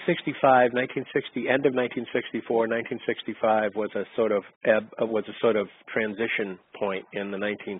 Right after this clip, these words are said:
sixties. I like to think that the, you know, the sixties started around nineteen fifty-nine and ended around nineteen seventy-one. But the, but the middle ground of nineteen sixty-five, it, it, it, you know, it hadn't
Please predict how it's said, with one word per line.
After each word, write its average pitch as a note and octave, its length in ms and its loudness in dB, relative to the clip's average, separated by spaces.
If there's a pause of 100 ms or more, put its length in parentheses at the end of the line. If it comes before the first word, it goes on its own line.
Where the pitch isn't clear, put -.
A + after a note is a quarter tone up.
sixties. F#2+ 360 -4
I G#2+ 100 4
like A2+ 180 4
to G2 80 -14
think G2+ 260 -4
that G2 120 -4
the, - 100 -2 (120)
you B2 80 0
know, A#2 100 2
the A2+ 160 0
sixties D3+ 380 2
started A2+ 360 6
around G#2 220 2
nineteen G#2 420 -2
fifty-nine G#2 580 -2
and G2 120 -2
ended G#2 240 0
around F#2+ 240 0
nineteen G2 340 -4 (120)
seventy-one. F#2+ 720 -2 (480)
But G#2 220 2
the, A2 260 0
but G#2+ 180 2
the G#2 80 0
middle C#3+ 400 6
ground G#2+ 380 4
of F#2+ 80 2
nineteen G#2 400 -2 (100)
sixty-five, G#2+ 680 0
it, A2 200 -4
it, A#2+ 500 -2
it, A#2 120 -4
you A#2+ 220 -2
know, A2 100 0
it G2+ 100 -4
hadn't C#3 300 2